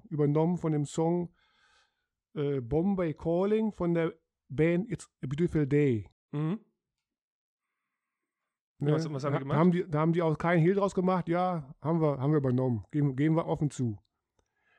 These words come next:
Speaker 1: Was, was gemacht worden ist, It's a Beautiful Day hatten die Purple Lied genommen, Wring That Neck und haben daraus ein eigenes Stück gemacht.
Speaker 2: Ja, es, also Pelham sagt ja nicht, dass er es nicht gesampelt hat. Ne? Also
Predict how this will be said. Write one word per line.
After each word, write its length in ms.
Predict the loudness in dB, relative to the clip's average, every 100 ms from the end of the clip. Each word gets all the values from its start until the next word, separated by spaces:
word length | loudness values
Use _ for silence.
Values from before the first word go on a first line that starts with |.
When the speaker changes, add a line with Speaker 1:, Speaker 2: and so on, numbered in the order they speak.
| _
Speaker 1:
Was, 180 | -6 -4
was 140 | -4 0
gemacht 340 | 2 2 0
worden 200 | 4 6
ist, 300 | 4 2 -8 _ _ _ -6
It's 100 | -2
a 40 |
Beautiful 380 | 0 2 2 0
Day 260 | 2 4 2
hatten 300 | 0 0 0
die 100 | 2
Purple 340 | 2 2 2
Lied 200 | 0 2
genommen, 460 | 4 6 6 4 0 _ _ _ 2
Wring 220 | 4 6
That 140 | 4
Neck 300 | 2 2 2
und 120 | 2
haben 120 | 2 4
daraus 280 | 2 2
ein 60 | -2
eigenes 280 | 0 0 0
Stück 200 | -4 -2
gemacht. 300 | -2 -2 -2
Speaker 2:
Ja, 280 | -2 -2 -4 _ _ _ -8
es, 180 | -8 -8 -20 _ -10
also 260 | -6 -6 -8 -20 -16 -4
Pelham 280 | 0 0
sagt 200 | 0 -2
ja 60 | -2
nicht, 120 | -4
dass 120 | -4
er 40 | -6
es 80 | -8
nicht 100 | -8
gesampelt 420 | -2 -2 -2 -6
hat. 260 | -8 -14 _ _ _ _ _ _ _ _ _ _ _ _ _ _
Ne? 200 | -4 -4
Also 320 | -2 -4 -6